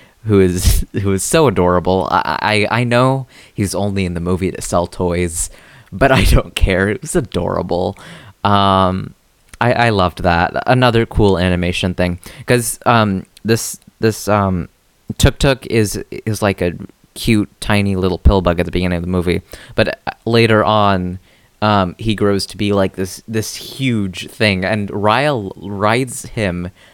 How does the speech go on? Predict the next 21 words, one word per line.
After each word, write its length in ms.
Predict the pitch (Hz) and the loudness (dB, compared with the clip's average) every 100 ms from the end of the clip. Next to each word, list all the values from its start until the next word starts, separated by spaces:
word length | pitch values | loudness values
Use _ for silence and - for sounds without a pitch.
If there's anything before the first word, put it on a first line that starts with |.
| - | -4
like 240 | 117 113 | 0 0
a 60 | 98 | 0
motorcycle, 800 | 92 95 95 95 - 90 85 95 | 0 2 2 2 0 -4 -2 0
like, 160 | 98 | 0
he 140 | - 117 | 0 -2
rolls 500 | 98 101 101 101 98 | 0 2 2 2 0
like 240 | 87 87 | -2 0
that, 240 | 87 87 98 | -2 -2 -2
and 100 | 101 | -2
I 60 | |
thought 240 | 101 110 - | 0 -2 -2
that 120 | - | -6
was 120 | 95 | -8
so, 400 | - - 104 95 | -8 -4 -2 0
<laughs> 80 | 117 | 0
that 160 | 120 | 0
was 180 | 98 87 | -2 -4
genuinely 560 | - - 98 95 87 87 | -4 -2 0 0 -4 -6
very 280 | 82 80 90 | -4 -4 -4
clever. 500 | - 87 85 85 92 - - - - - _ | -2 -2 -2 -6 -8 -16 -20 -20 -20 -20 _
Um, 680 | - 104 98 92 90 87 85 | 0 2 4 2 0 -4 -12